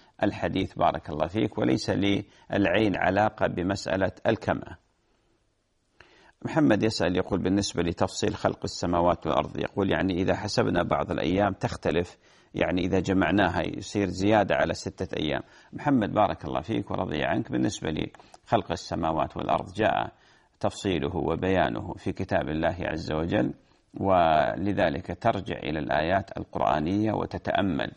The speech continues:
فيها وتنظر في سياق الآيات، في سياق الآيات. فالله تعالى لما خلق الأرض خلقها قبل السماوات، وخلقها في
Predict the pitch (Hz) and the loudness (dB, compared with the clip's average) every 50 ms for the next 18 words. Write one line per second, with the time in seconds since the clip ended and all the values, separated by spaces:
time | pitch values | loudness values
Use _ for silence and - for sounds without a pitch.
0 | - _ _ - - - - - - _ _ _ - - 107 104 110 107 110 117 | -14 _ _ -20 -20 -20 -20 -20 -20 _ _ _ -2 0 2 4 4 4 4 4
1 | 120 117 - - 95 95 95 92 92 - 50 50 50 50 50 - 50 - - - | 4 2 0 -2 -4 -2 0 2 4 4 4 2 2 0 -2 -2 -2 -4 -6 -6
2 | - - - - - 117 123 123 113 113 127 131 131 - - - _ _ _ _ | -8 -10 -6 -2 0 2 2 2 2 2 2 2 2 0 -4 -10 _ _ _ _
3 | - _ - 117 104 - - 123 123 110 98 - - 85 - - 78 78 65 55 | -16 _ -4 -4 -2 -2 0 2 4 4 2 2 -2 -4 -2 0 0 0 -2 -4
4 | - - _ - - - _ _ _ - 98 85 - 85 82 85 92 98 98 - | -6 -10 _ -20 -20 -20 _ _ _ -6 -6 -4 -4 -2 0 2 2 2 0 0
5 | - 110 95 57 60 57 50 50 - - - - 110 110 104 92 90 90 - 92 | -2 0 0 0 0 -2 -2 -6 -8 -8 -6 -2 2 2 2 2 0 -2 -2 0
6 | 92 87 85 69 71 - 50 - - _ _ _ _ - _ _ _ - - - | 2 2 2 2 0 -2 -4 -6 -10 _ _ _ _ -20 _ _ _ -20 -12 -6
7 | 98 98 98 92 82 80 82 - - 107 95 80 - - - - - - - - | -4 -2 0 0 0 0 0 0 2 2 2 2 0 0 -2 -2 0 0 -2 -2
8 | - - - 104 90 80 - 73 - - - _ _ _ _ _ - - - 101 | -2 2 2 2 2 0 -2 -2 -2 -4 -6 _ _ _ _ _ -8 -2 0 2
9 | 107 113 - - 98 95 95 101 - - 127 123 120 98 95 - - - 78 67 | 2 2 2 2 2 2 2 0 0 2 0 2 2 0 -2 -4 -6 -6 -4 0
10 | 67 65 64 55 - - - - - _ _ _ _ _ _ - - 87 87 - | 0 0 0 -2 -4 -8 -10 -18 -20 _ _ _ _ _ _ -8 -6 -4 -4 -2
11 | - 98 104 110 - - - 90 92 82 - - - 92 98 98 - | 0 2 2 2 2 0 -4 -4 -4 -4 -4 -2 -2 0 0 0 -2